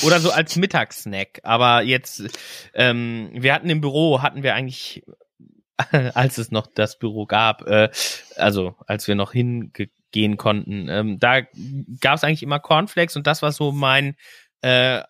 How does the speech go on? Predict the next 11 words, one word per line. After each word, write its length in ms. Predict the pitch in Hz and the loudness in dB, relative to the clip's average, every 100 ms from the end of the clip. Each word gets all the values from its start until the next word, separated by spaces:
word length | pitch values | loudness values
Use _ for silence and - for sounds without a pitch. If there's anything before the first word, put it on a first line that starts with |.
| _ - | _ -2
auch 180 | 139 | -2
gerne 240 | - 147 180 | 2 2 4
mal 160 | 175 | 2
so 80 | 160 | 2
ein 100 | 156 | 0
Snack 420 | 147 - 160 - - | -2 0 0 0 -6
zwischendurch, 680 | 156 151 151 147 147 127 123 | -6 -4 -2 2 2 0 -2
wenn 120 | 127 | 0
man 140 | 135 | 0
jetzt 280 | 135 131 - | 0 -2 0
doch 260 | 151 170 | 0 0